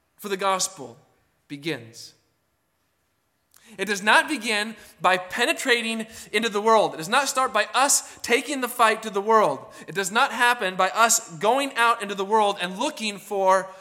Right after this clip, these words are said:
a fight. Where is Paul fighting for the gospel? It's not in the world.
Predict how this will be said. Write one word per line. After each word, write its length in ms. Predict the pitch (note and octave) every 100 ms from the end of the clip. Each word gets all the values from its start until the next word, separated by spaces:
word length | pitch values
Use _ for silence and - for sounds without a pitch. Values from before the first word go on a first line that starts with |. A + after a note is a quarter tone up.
| -
a 80 | E3+
fight. 460 | - G#3+ E3 C3 - - - A3
Where 240 | F#3+ C#4
is 160 | D#4 -
Paul 540 | - C#4 B3 F#3 G3 - - -
fighting 560 | B3+ C4+ C4+ G3 G3
for 600 | G3 - - G#3+ G#3 G3+
the 100 | G3
gospel? 600 | G3 G3+ G#3+ A3+ - B2 - _ _ _ _ _ _ _ _ _ _ _ _ _ _ _ _ _ _
It's 180 | D3+ G#3+
not 220 | A3+ F#3+
in 100 | G3
the 80 | F3+
world. 420 | G#3 G#3+ B2 A2